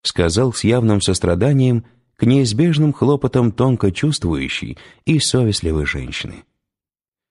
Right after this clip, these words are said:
Да и наверняка ее благополучие и лад в душе Дувакину были важнее благополучия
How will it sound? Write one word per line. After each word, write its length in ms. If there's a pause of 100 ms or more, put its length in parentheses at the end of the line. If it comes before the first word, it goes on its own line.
(460)
Да 140
и 100
наверняка 480
ее 280
благополучие 840
и 180
лад 220
в 100
душе 440 (460)
Дувакину 600
были 180
важнее 500
благополучия 840